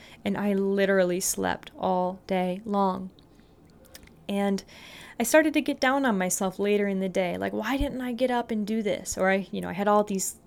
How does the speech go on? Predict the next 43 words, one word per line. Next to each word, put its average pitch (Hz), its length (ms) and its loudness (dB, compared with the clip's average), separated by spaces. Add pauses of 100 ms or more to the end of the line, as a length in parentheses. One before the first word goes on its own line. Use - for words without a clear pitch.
(120)
negative 196 640 0 (140)
self-talk - 640 -8
come 190 220 -6
in. 214 260 -4 (640)
And 208 240 0 (1400)
if 269 220 0
I 269 120 4
was 208 180 4
really 220 340 6
impatient, 214 600 -2
I 220 80 2
might 226 160 6
have 208 100 2
forced - 400 2
myself 240 380 2
to 226 100 0
do 220 200 6
it 208 100 6
at 190 120 2
night, 202 300 0
even 214 220 0
though 208 100 4
I 202 60 2
didn't 190 200 -2
feel 208 240 -2
that 190 220 -4
great, - 340 -6 (320)
and 226 140 4
then 226 260 4
wound 233 280 4
up 214 80 2
more 226 220 2
exhausted 208 540 -2
today. - 440 -4 (680)
But 220 140 2
instead, 285 360 2
I 269 60 2
just 294 240 -4
had 311 180 -4
patience 233 420 -2
for 214 120 -4
my 190 120 -2
process, - 680 -6